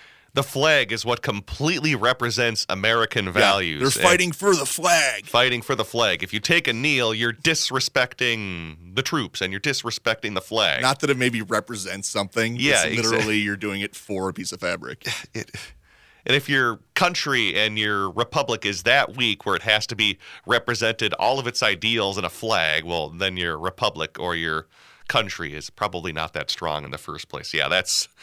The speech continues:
Speaker 1: an entirely different discussion, but I think you and I are on the same page on that right there. It just, yeah, it kind of irks me sometimes when, yeah, you're disrespecting the flag, or why aren't you saying the Pledge of Allegiance?
Speaker 2: Yeah.
Speaker 1: By the way,
Speaker 2: Remember,
Speaker 1: well
Speaker 2: uh, Barack Obama's insignia was,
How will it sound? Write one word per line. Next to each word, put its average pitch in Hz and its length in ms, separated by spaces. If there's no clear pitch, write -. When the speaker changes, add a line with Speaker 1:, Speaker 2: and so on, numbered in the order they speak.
Speaker 1:
an 123 100
entirely 139 500
different 117 300
discussion, 101 480
but 85 100
I 87 80
think 98 140
you 104 140
and 92 100
I 92 120
are 82 100
on 80 100
the 80 80
same 90 240
page 78 320
on 78 120
that 76 180
right 76 200
there. 80 200
It 76 60
just, - 300
yeah, 113 220
it 92 80
kind 135 180
of 85 120
irks 107 260
me 90 100
sometimes 78 540
when, 80 140
yeah, 85 200
you're 113 140
disrespecting 117 840
the 85 80
flag, 82 420
or 85 100
why 123 240
aren't 113 140
you 117 80
saying 107 300
the 85 80
Pledge 107 300
of 107 80
Allegiance? 90 560
Speaker 2:
Yeah. 101 60
Speaker 1:
By 120 120
the 123 100
way, 127 100
Speaker 2:
Remember, 104 380
Speaker 1:
well 104 120
Speaker 2:
uh, 98 80
Barack 104 140
Obama's 95 440
insignia 101 800
was, 92 400